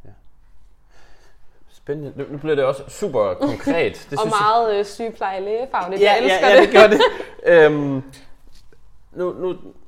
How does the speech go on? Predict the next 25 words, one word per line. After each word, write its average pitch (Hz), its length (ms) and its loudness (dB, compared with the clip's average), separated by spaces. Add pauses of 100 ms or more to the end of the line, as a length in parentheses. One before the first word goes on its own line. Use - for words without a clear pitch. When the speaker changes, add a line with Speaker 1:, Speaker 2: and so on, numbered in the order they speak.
(440)
Speaker 1:
ja, 156 160 -4 (100)
nu 156 60 -12
fik 156 160 -8
jeg 151 80 -6
dig 139 80 -8
til 160 120 -8
ligesom 151 200 -10
at 139 60 -12
snakke 139 240 -10
om 131 60 -8
helt 139 320 -10
præcis, 135 300 -8
hvad, 127 180 -4
hvad 147 140 -6
kan 147 120 -14
I - 40 -16
gøre 110 180 -6 (120)
anderledes, 113 640 -12
Speaker 2:
Mm. 233 100 -14
Speaker 1:
der 214 80 -8
hvor 151 100 -14
det 85 100 -14
er, 87 40 -16
ikke? - 160 -18
Hvis 131 160 -8